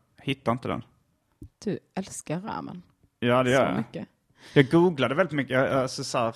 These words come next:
Speaker 1: jag är ofta ganska hungrig på kvällarna.
Speaker 2: Mm.
Speaker 1: Men sen så när jag vaknar på morgonen så är jag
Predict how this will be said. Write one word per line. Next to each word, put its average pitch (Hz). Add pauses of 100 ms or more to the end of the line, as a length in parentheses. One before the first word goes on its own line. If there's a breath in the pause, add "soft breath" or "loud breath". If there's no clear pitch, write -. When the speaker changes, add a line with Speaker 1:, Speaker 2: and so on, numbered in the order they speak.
(160)
Speaker 1:
jag 127
är -
ofta 143
ganska 170
hungrig 170
på 156
kvällarna. 120 (180)
Speaker 2:
Mm. 190 (300 soft breath)
Speaker 1:
Men 127
sen 117
så -
när 113
jag 113
vaknar 123
på 139
morgonen 104
så -
är 101
jag 98